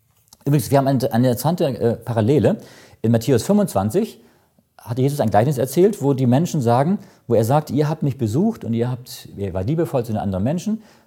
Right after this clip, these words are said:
Und zu den Gläubigen sagte er, zu den Geretteten, „Ihr habt mich besucht und zu den, die verloren gehen, ihr habt es nicht getan.“ Aber hier ist der Unterschied, hier geht's um die, um die, äh, Frucht des Geistes. Ähm, die Frucht des Geistes zeigt uns, ob wir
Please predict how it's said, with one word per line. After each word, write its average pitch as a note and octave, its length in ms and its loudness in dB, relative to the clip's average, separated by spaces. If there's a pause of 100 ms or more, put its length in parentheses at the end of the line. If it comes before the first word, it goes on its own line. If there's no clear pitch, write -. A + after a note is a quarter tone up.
Und A2 120 -8
zu A2 80 -4
den G#2 180 0
Gläubigen D3+ 380 2
sagte C#3 280 -4
er, A2+ 120 -2
zu A#2 80 -6
den G2 80 -2
Geretteten, C#3 460 -4
„Ihr B2 140 -4
habt A2+ 120 -6
mich A2+ 100 -4
besucht D#3 400 -6
und A2 80 -12
zu A2 80 -6
den, G#2 220 -2 (180)
die G2+ 140 -4
verloren D3+ 320 0
gehen, C#3 100 -2
ihr A#2+ 60 -2
habt C3 100 -4
es B2+ 80 -6
nicht A#2 160 0
getan.“ G2+ 380 -10 (500)
Aber G#2+ 160 2
hier F3 220 6
ist - 380 -2
der - 80 6
Unterschied, D3+ 580 0 (120)
hier C3+ 140 -2
geht's E3 160 2
um C3+ 160 0
die, A#2+ 200 -2 (280)
um A#2 300 0
die, A2+ 360 0
äh, G2 120 -4
Frucht - 260 -4
des - 140 -4
Geistes. - 520 -8 (1160)
Ähm, G#2+ 380 0 (100)
die A2 100 -2
Frucht G#3+ 240 0
des D#4+ 120 -2
Geistes B2 460 2
zeigt C3+ 260 0
uns, F#3 320 -4
ob - 180 -4
wir B2+ 340 -2